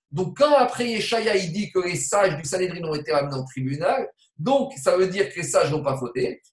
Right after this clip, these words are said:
Et pourquoi ils ont été amenés au tribunal divin ? Parce qu'ils avaient la possibilité de faire des remontrances et des réprimandes, et ils n'ont pas réprimandé les sages, les princes de la population. Et on voit de là que tout celui qui peut faire des réprimandes, il doit le faire. Bon, c'est une souga très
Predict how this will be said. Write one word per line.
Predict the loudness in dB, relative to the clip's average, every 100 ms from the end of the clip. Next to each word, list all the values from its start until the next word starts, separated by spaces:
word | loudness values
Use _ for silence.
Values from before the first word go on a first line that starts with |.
| -12
Et | -8
pourquoi | -2 4 4
ils | 4
ont |
été | 0 4
amenés | 4 6 2
au | 2
tribunal | -2 -8 -4 -2 0
divin ? | 0 0 0 -4 _
Parce | 0 0 -2
qu'ils | -4 0
avaient | 4
la | 4
possibilité | 4 0 -4 -8 -10 0 0
de | 2 -2
faire | -2 -2
des | 0
remontrances | -2 -6 -10 -6 -4 -4 -6
et |
des | -6
réprimandes, | -6 -8 -12 -8 -2 2 4 2 -2 _ _ -6
et | -2
ils | -2
n'ont | 0
pas | 2
réprimandé | 2 0 -2 -2 -2 -2
les | -4
sages, | -2 -2 -2
les | -2 -6
princes | -6 -4 -4
de | -2
la | -4
population. | -4 -6 -6 -4 -4 -4 -8 _ _
Et | 0 2
on | 2
voit | 0
de | 2
là | 0 0
que | -2
tout | -6 -6
celui | -6 -8 -8 -10
qui | -10
peut | -4 -4 -4
faire | -6
des | -4
réprimandes, | -6 -6 -4 0 2 0 -6 _ _
il | -4 -2
doit | 2 4 4 0
le | -4
faire. | -2 -4 0
Bon, | 0 0
c'est | -2 -4
une | -4
souga | -6 -2 -2
très | -2 0 0 0